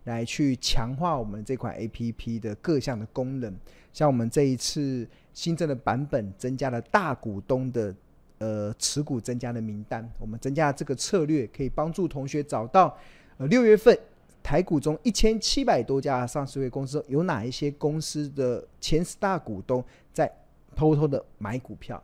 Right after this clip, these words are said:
我们就可以透过这个选股策略中把它筛选出来，那同学就可以进一步的缩小口袋名单。那我们还增加了N S C I的成分股，那我们还增加了投本比、外本比，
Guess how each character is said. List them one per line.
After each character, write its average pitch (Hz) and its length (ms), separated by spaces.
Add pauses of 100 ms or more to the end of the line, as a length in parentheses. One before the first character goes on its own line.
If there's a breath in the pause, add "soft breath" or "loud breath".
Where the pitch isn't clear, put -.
我 120 140
们 110 120
就 123 100
可 120 140
以 113 200
透 156 140
过 147 220
这 147 120
个 135 160 (300 loud breath)
选 - 180
股 196 140
策 - 160
略 160 100
中 147 240
把 92 140
它 113 180
筛 165 320
选 104 240
出 - 220
来， 104 180 (100)
那 123 120
同 117 180
学 117 160
就 113 120
可 120 100
以 113 60
进 190 240
一 151 40
步 156 140
的 135 100
缩 160 260
小 110 300
口 - 160
袋 117 160
名 104 240
单。 131 240 (480 loud breath)
那 143 160
我 139 60
们 120 240
还 120 200
增 143 220
加 139 200
了 123 80
N 139 160
S 139 220
C 147 200
I 139 80
的 127 100
成 135 220
分 185 240
股， - 160 (320 soft breath)
那 - 80
我 110 40
们 110 140
还 110 200
增 120 280
加 127 220
了 113 800 (100)
投 165 160
本 185 280
比、 123 220 (680)
外 202 160
本 135 220
比， 123 220